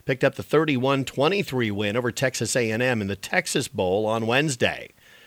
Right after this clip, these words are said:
The Cowboys missed a forty-seven-yard field goal with fourteen seconds left to go, and the Aggies had another chance to score, but Marcel Reed's pass was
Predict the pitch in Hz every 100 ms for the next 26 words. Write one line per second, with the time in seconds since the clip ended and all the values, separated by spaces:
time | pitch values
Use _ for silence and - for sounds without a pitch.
0 | - - - 120 139 120 113 107 107 139
1 | - 98 156 170 151 127 - 135 123 117
2 | 113 104 - 147 185 110 113 117 98 -
3 | 170 - - 147 135 123 135 131 113 -
4 | 110 - 95 85 147 156 113 - - -
5 | - 95 95 95 113 135 165 101 101 95
6 | - - - - 113 131 135 135 - 131
7 | 143 - - 127 151 160 101 104 92 101
8 | 123 - 131 135 113 135 123 - 104 117
9 | 156 - 98